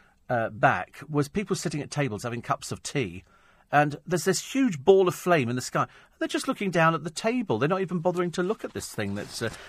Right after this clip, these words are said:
this inferno that was, uh, raging. Cars waiting at the red light were hit. Five cyclists in the ball of flame.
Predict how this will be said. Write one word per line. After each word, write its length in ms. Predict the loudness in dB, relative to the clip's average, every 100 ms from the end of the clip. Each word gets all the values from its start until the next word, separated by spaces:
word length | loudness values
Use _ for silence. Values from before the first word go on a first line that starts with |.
| -8
this 160 | -2
inferno 840 | 0 -2 2 4 6 4 0 -4 -8 -14 -20 -8
that 120 | -6
was, 300 | -4 -6 -4
uh, 300 | -4 -2 -2 -4
raging. 640 | 0 0 0 -4 -8 -10
Cars 640 | 2 6 8 8 4 -2 -14 -20 0
waiting 300 | 2 2 0
at 80 | -2
the 80 |
red 160 | -2 0
light 260 | 2 2 2
were 120 | -4
hit. 220 | -4 -6
Five 300 | 0 2 2
cyclists 560 | 0 -2 -2 -4 -6 -4
in 100 | -6
the 60 |
ball 300 | 2 4 4
of 60 | 2
flame. 520 | 0 0 2 -2 -6